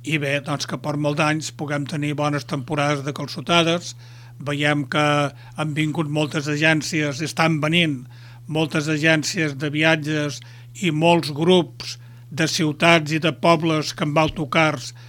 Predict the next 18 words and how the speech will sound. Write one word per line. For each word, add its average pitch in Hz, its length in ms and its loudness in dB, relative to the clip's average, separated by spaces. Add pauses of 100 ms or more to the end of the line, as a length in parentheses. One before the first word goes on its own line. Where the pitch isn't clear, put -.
(100)
venen 165 400 2
a 151 80 2
Valls 170 520 4 (460)
i 170 140 2
que 165 180 0
ara 165 460 6
aprofiten 160 840 0 (500)
per 156 200 0
visitar 170 500 6
el 160 80 4
Museu 160 380 0
Casteller 170 600 -2 (760)
i 180 160 4 (300)
per 156 200 0
fer 170 420 0 (240)
una 170 560 0
bona 165 400 0
calçotada. 127 720 -6